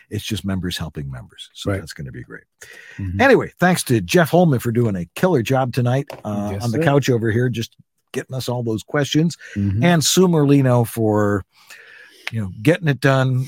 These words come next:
Speaker 1: even with the, her, her, with the mouse going
Speaker 2: The gimpy
Speaker 1: down.
Speaker 2: mouse.
Speaker 1: Yeah, it's interesting. Without, without
Speaker 2: And thanks
Speaker 1: the
Speaker 2: for wearing the Hokies colors sweatshirt tonight.
Speaker 1: <laughs>
Speaker 2: I really appreciate it.
Speaker 1: Yeah.
Speaker 2: Go Hokies.
Speaker 1: Yes. And Lee Penny, because easily penny.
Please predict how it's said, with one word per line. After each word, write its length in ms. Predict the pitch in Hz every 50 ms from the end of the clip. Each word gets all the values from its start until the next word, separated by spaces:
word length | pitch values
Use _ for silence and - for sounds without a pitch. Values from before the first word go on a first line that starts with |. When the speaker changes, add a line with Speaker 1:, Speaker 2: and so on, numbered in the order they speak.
| - -
Speaker 1:
even 260 | 135 123 117 131 127
with 160 | 123 117 117
the, 420 | - 123 - 107 107 139 - 120 113
her, 280 | 101 110 113 - - 101
her, 180 | 110 110 110 104 104 -
with 120 | 110 98 -
the 60 | 101
mouse 380 | 98 104 95 92 - - - - _ - -
going 140 | - 92 85
Speaker 2:
The 80 | 113
gimpy 300 | 101 - 127 120 110 120
Speaker 1:
down. 80 | 117 110
Speaker 2:
mouse. 380 | 107 104 95 90 90 - - -
Speaker 1:
Yeah, 240 | 104 110 95 80 76 - 95
it's 380 | 101 87 - - - - - _
interesting. 580 | - 107 95 - 95 90 - - 80 73 165 143 - - - - - - - - - - -
Without, 600 | - 101 - - _ _ _ - 117 123 117 107
without 200 | - 104 107 117
Speaker 2:
And 60 | 107 110
thanks 180 | 139 143 151 139
Speaker 1:
the 40 | 175
Speaker 2:
for 100 | 160 139
wearing 280 | 131 131 131 135 135 127
the 160 | 117 113 107
Hokies 520 | - 110 131 131 - - 131 127 117 -
colors 580 | - - 127 120 117 113 110 107 104 101 101 -
sweatshirt 600 | - 123 113 110 - - - - - 113 113 104
tonight. 340 | - - 113 113 117 135 185
Speaker 1:
<laughs> 20 |
Speaker 2:
I 300 | 208 165 196 180 156 -
really 200 | 113 120 123 120
appreciate 580 | 117 120 - 127 120 107 - - 123 117 120 127
it. 160 | 147 - - - - - -
Speaker 1:
Yeah. 380 | 104 147 175 190 180 123 87 -
Speaker 2:
Go 180 | 135 139 147 127
Hokies. 560 | 131 123 104 95 - 82 82 - - - - _ _ - - -
Speaker 1:
Yes. 500 | 131 143 139 - - - - - - - _ -
And 300 | 156 180 190 165 143 127
Lee 180 | 135 139 139
Penny, 300 | 139 - 277 220 127 117 - - -
because 540 | - 117 113 123 113 101 90 - - - - _ _ _ _ _ - 78
easily 300 | 82 82 - 85 90 90
penny. 280 | - - 160 - -